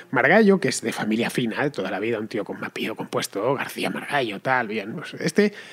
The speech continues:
su abuelo, o su, no, su bisabuelo, su bisabuelo fue militar, fue gobernador de Melilla, gobernador de Melilla en el siglo diecinueve. Y hay una guerra, una guerrita pequeña que hubo en mil ochocientos noventa y tres, en tiempos de la regencia de María Cristina de Habsburgo,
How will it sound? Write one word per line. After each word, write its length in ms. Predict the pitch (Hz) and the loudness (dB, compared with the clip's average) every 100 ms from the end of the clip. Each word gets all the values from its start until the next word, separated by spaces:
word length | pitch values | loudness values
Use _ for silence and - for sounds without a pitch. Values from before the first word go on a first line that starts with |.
| - - - - | -20 -20 -20 -18
su 460 | - - 143 135 127 | -10 -2 2 4 4
abuelo, 400 | 120 185 240 196 | 6 6 8 6
o 80 | |
su, 120 | 156 156 | 6 4
no, 140 | 170 | 4
su 120 | - | 6
bisabuelo, 680 | 147 120 127 202 220 190 196 | 4 6 6 8 6 4 0
su 160 | - 120 | -2 -2
bisabuelo 480 | 120 117 131 180 | -2 0 2 4
fue 220 | 185 170 170 | 4 2 2
militar, 440 | 156 131 165 190 | 2 2 2 0
fue 220 | - 135 | 0 2
gobernador 480 | 147 175 147 123 180 | 6 4 4 2 4
de 100 | 196 | 4
Melilla, 540 | 123 92 123 110 - - - | 2 0 -2 -4 -8 -8 -10
gobernador 280 | 107 117 | -4 -2
de 60 | 139 | 0
Melilla 220 | 156 156 | 2 2
en 60 | 160 | 2
el 40 | |
siglo 180 | 139 139 | 2 2
diecinueve. 580 | 139 131 120 113 113 92 - - - - - | 2 2 -2 -2 -2 -4 -12 -20 -20 -20 -12
Y 240 | 127 120 120 | -4 -2 -2
hay 160 | - 165 | 2 4
una 160 | 220 | 4
guerra, 300 | 139 156 135 | 6 4 4
una 180 | 123 117 | 0 0
guerrita 320 | 110 117 147 | -2 -2 -2
pequeña 360 | 117 120 160 147 | -2 0 2 2
que 120 | 120 | 2
hubo 140 | 147 143 | 4 4
en 100 | 127 | 2
mil 120 | 147 | 0
ochocientos 920 | 165 - - 147 151 156 147 - - | 0 -2 2 2 4 4 4 2 0
noventa 460 | 139 131 131 123 113 | 0 2 2 0 -2
y 40 | |
tres, 460 | 107 190 180 - - - - - - _ _ | 2 4 2 -2 -10 -18 -20 -20 -20 _ _
en 100 | 117 | -6
tiempos 300 | 120 127 147 | -2 0 4
de 80 | 165 | 4
la 80 | 135 | 2
regencia 380 | 110 139 127 | 0 -2 2
de 40 | 147 | 2
María 180 | 127 120 | 2 0
Cristina 340 | 117 - 160 | -2 2 2
de 40 | |
Habsburgo, 460 | 147 143 170 170 - | 2 2 4 2 0